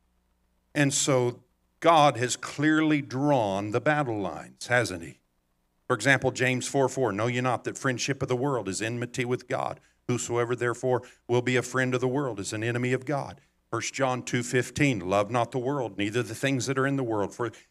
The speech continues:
any man love the world, the love of the Father is not in him." So these two kingdoms have nothing in common. And God has clearly stated which kingdom must have our allegiance as believers.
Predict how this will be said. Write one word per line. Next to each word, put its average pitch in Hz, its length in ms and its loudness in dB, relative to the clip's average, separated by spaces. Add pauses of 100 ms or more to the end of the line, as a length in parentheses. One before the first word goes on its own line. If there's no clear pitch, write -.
(120)
any 151 200 6
man 123 220 2
love 120 220 2
the 120 80 0
world, 139 260 2
the 135 80 0
love 147 180 4
of 139 40 -6
the 156 80 -2
Father 170 300 2
is 143 140 -4
not 165 180 2
in 180 120 4
him." - 220 -2 (180)
So - 140 0
these 175 300 0
two 180 180 0
kingdoms 165 560 0
have 156 240 0
nothing 175 560 2
in 180 200 6
common. 254 580 0 (1800)
And 156 120 0
God 220 260 10
has 160 120 4
clearly 196 380 4
stated 185 480 4
which 180 260 6
kingdom 185 480 0 (560)
must 147 220 0
have 135 160 4
our 139 180 2
allegiance 185 640 -4
as 92 100 -12
believers. 170 760 -4